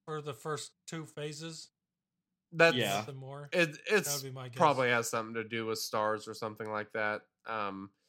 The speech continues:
Speaker 2: and because people would also riot if they introduced new game mode that people can't participate in. Uh, that would kinda piss people off, so I'm sure that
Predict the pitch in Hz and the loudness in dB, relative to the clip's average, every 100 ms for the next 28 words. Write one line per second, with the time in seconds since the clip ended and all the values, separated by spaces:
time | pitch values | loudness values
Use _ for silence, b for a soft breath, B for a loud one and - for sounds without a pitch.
0 | _ - 190 190 160 147 143 139 - 180 | _ 4 6 6 4 6 4 4 0 2
1 | 147 127 123 117 117 120 104 107 107 107 | 2 2 4 2 2 -2 0 0 2 -2
2 | - 110 107 107 127 120 113 117 110 - | 0 0 0 -4 -10 -10 -8 -6 -6 -8
3 | 113 113 101 104 104 104 104 101 101 104 | -8 -8 -6 -4 -4 -2 -4 -4 -4 -6
4 | - 113 107 98 - - 107 107 - 104 | -6 -14 -12 -14 -14 -6 -6 -6 -10 -10
5 | 113 - - 135 127 135 135 135 _ _ | -10 -12 -10 -8 -4 -4 -4 -10 _ _
6 | _ _ _ 104 107 101 117 113 110 - | _ _ _ -2 0 2 2 2 0 -4
7 | 107 95 120 107 - 120 107 95 98 107 | -4 -4 -6 -6 -8 -10 -6 -2 -2 -2
8 | - 117 101 101 104 - - 113 107 101 | -4 -2 -2 -4 -8 -12 -4 -2 -2 -4
9 | 98 | -8